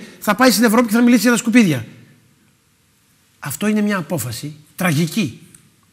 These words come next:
το οποίο εκμεταλλεύονται οι επιτεδευμένοι, αναγκάζονται ορισμένοι αρχηγοί κομμάτων να τους βάλουν σαν showbiz, γιατί αφού τις βάζει το ένα κόμμα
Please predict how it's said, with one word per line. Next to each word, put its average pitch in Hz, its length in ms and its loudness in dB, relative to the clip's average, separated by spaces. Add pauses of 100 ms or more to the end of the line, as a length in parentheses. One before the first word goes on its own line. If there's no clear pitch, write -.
(260)
το 170 100 -2
οποίο 190 160 4
εκμεταλλεύονται 214 600 6
οι - 20 -2
επιτεδευμένοι, 151 680 0 (500)
αναγκάζονται 214 840 6
ορισμένοι 165 360 2
αρχηγοί 160 280 -2
κομμάτων 170 580 -4 (300)
να 175 180 0
τους 160 200 2
βάλουν 170 520 4 (320)
σαν 196 280 0
showbiz, 180 560 4 (300)
γιατί 175 400 0
αφού - 200 -4
τις 185 160 0
βάζει 196 220 4
το 196 100 -2
ένα 185 140 2
κόμμα 165 440 0